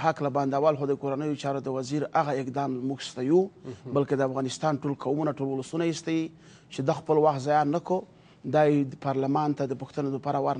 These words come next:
Speaker 1: نه راغی، ځکه د افغانستان په دې حساسو وختونو کې افغانستان د جوړولو وخت دی. د دې ضرورت دی چې موږ پولیس جوړ کړو، موږ نظامي کشفي ارګانونه پیاوړي غښتلي کړو.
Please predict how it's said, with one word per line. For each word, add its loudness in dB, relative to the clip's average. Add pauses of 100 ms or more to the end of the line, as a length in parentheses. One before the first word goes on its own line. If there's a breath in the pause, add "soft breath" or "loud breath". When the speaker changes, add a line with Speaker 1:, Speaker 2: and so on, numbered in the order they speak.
Speaker 1:
نه -2
راغی، 0 (400 loud breath)
ځکه 0
د 4 (100)
افغانستان 0
په -2
دې 2
حساسو -2
وختونو 0
کې -2 (520 loud breath)
افغانستان 2
د -
جوړولو 4
وخت -4
دی. -2 (420 loud breath)
د 0 (100)
دې 6 (140)
ضرورت 2
دی -2
چې -4
موږ -2
پولیس 0
جوړ 0
کړو، -2
موږ 0 (100)
نظامي -2
کشفي -6
ارګانونه 0
پیاوړي -2 (100)
غښتلي -4
کړو. -4